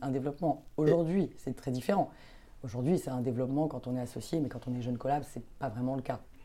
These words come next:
Speaker 2: Et finalement, chez Winston, donc vous arrivez en tant que stagiaire, vous, vous
Speaker 1: Ouais.
Speaker 2: êtes très vite passée collaboratrice,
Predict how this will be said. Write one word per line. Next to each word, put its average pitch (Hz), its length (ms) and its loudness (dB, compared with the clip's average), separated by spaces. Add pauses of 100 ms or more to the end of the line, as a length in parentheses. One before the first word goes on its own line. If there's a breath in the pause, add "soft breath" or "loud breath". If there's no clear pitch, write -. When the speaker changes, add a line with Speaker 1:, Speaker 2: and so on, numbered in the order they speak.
(500 loud breath)
Speaker 2:
Et 127 300 12
finalement, 143 380 12
chez - 120 6
Winston, 123 460 12
donc 104 160 12
vous 101 160 10
arrivez 101 240 12
en 98 100 12
tant 98 200 8
que 90 60 4
stagiaire, 120 760 12
vous, 101 100 6
vous 98 180 8
Speaker 1:
Ouais. 101 80 12
Speaker 2:
êtes - 180 4
très - 180 8
vite 110 180 8
passée 101 280 6
collaboratrice, 101 920 10